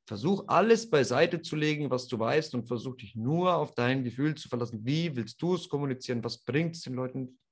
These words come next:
Geh raus einfach. Und dann hock dich mit mir zusammen oder in der Gruppe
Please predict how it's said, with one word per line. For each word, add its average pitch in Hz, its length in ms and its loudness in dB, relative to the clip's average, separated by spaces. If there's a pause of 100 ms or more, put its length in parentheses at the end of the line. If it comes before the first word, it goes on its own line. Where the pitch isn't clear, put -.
(220)
Geh 175 160 -2
raus 165 380 0
einfach. 123 320 -6 (240)
Und 127 240 2
dann 220 240 8
hock 180 160 -2
dich 131 160 -8
mit 117 160 -2
mir 202 220 4
zusammen 185 300 2
oder 160 300 2
in 156 100 2
der 151 80 4
Gruppe 151 300 0